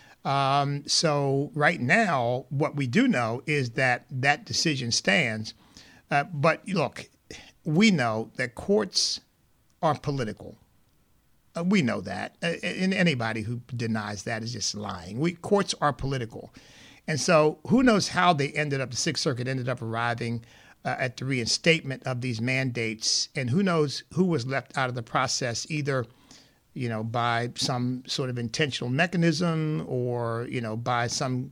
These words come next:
convenient opportunity that presented itself. But right now, that's where we are. And this issue is gonna ultimately have to be resolved by the Supreme Court, because I think district, diff-,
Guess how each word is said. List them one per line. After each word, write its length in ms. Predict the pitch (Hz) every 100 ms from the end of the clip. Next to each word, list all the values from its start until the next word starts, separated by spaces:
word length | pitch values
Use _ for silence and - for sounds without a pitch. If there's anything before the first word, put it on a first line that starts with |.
| -
convenient 460 | 135 123 143 123
opportunity 560 | 117 110 110 233 196 131
that 120 | 120
presented 380 | 117 110 120 113
itself. 460 | 110 - 120 117 - - - - - - - -
But 220 | 127 127
right 220 | 127 175
now, 240 | 156 170 143
that's 260 | 143 170
where 140 | 151 151
we 160 | 147
are. 260 | 127 143 - - _ -
And 320 | - 123 120 123
this 140 | 151
issue 220 | 139 -
is 60 | 123
gonna 220 | 131 120
ultimately 440 | 139 127 123 117
have 180 | 117 117
to 80 | 117
be 120 | 120
resolved 360 | 117 120 117 117
by 140 | 113
the 80 | 113
Supreme 400 | - 117 120 110
Court, 280 | 110 139 123
because 300 | 117 127 120
I 120 | 123
think 220 | 120 113
district, 380 | 123 120 110 120
diff-, 220 | 135 147